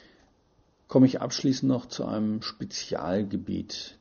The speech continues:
der Systeme, der indirekten Beschaffung,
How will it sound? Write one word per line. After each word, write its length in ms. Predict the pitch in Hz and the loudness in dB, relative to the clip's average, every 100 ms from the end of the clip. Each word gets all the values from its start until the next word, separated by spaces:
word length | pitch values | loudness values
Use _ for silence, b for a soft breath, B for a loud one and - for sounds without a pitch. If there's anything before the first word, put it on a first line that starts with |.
| - | -4
der 320 | 90 82 82 | -4 -2 -6
Systeme, 680 | 82 82 - 80 - - - _ _ _ | -6 -8 -8 -10 -8 -10 -16 _ _ _
der 300 | 185 85 - - _ | -4 -4 -6 -14 _
indirekten 640 | 127 120 101 - - - | 2 4 2 -2 -8 -10
Beschaffung, 540 | 76 - - - - | -8 -8 -12 -12 -18